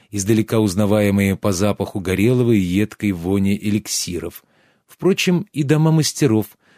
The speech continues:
выпытывающих у природы ее тайны, было нетрудно узнать. Все они строились на один, видимо, утвержденный в магистрате манер.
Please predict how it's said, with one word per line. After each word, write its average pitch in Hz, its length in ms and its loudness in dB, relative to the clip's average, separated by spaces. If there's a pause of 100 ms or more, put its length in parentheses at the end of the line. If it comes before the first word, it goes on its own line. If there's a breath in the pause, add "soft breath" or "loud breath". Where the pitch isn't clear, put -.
(120)
выпытывающих 101 920 -2
у 101 40 -6
природы 95 440 -2
ее 92 180 0
тайны, 135 480 -2 (320 soft breath)
было 151 220 2
нетрудно 98 560 -2
узнать. 76 440 -12 (600)
Все - 180 -4
они 101 140 2
строились 101 560 0
на 104 80 0
один, 101 240 2
видимо, 95 340 2
утвержденный 101 960 0
в 90 80 -4
магистрате 98 720 -2
манер. 101 480 0